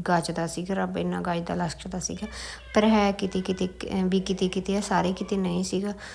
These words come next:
ਚਲੋ ਵੈਸੇ ਮੇਰੇ ਹਿਸਾਬ ਨਾਲ ਜਿੰਨਾ ਕੁ ਮੈਨੂੰ ਪਤਾ ਵੀ ਮੈਨੂੰ ਨਹੀਂ ਸ਼ਾਇਦ ਹਜੇ ਮੀਂਹ ਦੀ ਇੰਨੀ ਲੋੜ ਹੈਗੀ। ਤੇ ਚਲੋ ਜਿਵੇਂ ਪਰਮਾਤਮਾ ਕਰਦਾ ਠੀਕ ਹੀ ਕਰਦਾ ਹੈ ਨਾ।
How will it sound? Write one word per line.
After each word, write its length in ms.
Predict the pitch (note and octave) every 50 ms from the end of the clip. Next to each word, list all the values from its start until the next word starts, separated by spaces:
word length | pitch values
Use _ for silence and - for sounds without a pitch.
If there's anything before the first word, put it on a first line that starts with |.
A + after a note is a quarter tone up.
| - - - - -
ਚਲੋ 220 | - - G#3 G3+ G3
ਵੈਸੇ 320 | G3 F#3+ F#3 F3+ - G3
ਮੇਰੇ 400 | F#3+ F#3+ F#3+ F#3+ F#3 F#3+ F#3+ F#3+
ਹਿਸਾਬ 320 | G3 F#3 - G#3 G3+ G3+ G3
ਨਾਲ 160 | F#3+ F#3 F3+
ਜਿੰਨਾ 280 | F#3 F#3+ F#3 F#3+ F#3
ਕੁ 80 | F#3 F#3
ਮੈਨੂੰ 240 | F#3 F3 F3 F3+ F#3
ਪਤਾ 220 | F#3+ F#3 F#3 F#3
ਵੀ 320 | F#3 F#3+ F#3+ F#3+ F#3+ F#3+ F#3
ਮੈਨੂੰ 280 | F#3 F3+ F3+ F3+ F3+ F3+
ਨਹੀਂ 300 | F3+ F#3 F#3+ G3 G#3 G#3+
ਸ਼ਾਇਦ 300 | - G3+ F#3+ F#3 F#3 F#3+
ਹਜੇ 260 | F3+ F#3 F#3 F#3+ F#3
ਮੀਂਹ 240 | F#3 F#3 F#3 F#3+ F#3+
ਦੀ 120 | G3+ G3+
ਇੰਨੀ 160 | G3 G3 F#3
ਲੋੜ 220 | F#3 F#3 F#3+ F#3+ F3+
ਹੈਗੀ। 320 | F3 F3 E3+ F3+ G3+ A3 - - - - - - - - - - - - -
ਤੇ 280 | - F#3 F3+ F3+ G3 F3+ - - - - - - - -
ਚਲੋ 300 | - G3 F#3 F#3 F#3+ G3 F3 - - - - - - - - - - - -
ਜਿਵੇਂ 300 | G#3 G3 F#3+ F#3+ F#3+ F#3+
ਪਰਮਾਤਮਾ 680 | F#3 - G3 F#3+ F#3 F#3 F3+ F3+ F3 - F#3+ F#3 F#3 F3+ - - - - - - - - - - - - - - - - D#3+ D#3
ਕਰਦਾ 300 | F3+ F3+ E3+ D#3+ - F3
ਠੀਕ 340 | D#3 - F3+ F3 E3+ E3+ -
ਹੀ 60 | F#3+
ਕਰਦਾ 340 | F#3+ F#3+ F3+ F3 E3+ E3+ E3+
ਹੈ 120 | E3+ E3+
ਨਾ। 140 | E3+ F#3 G3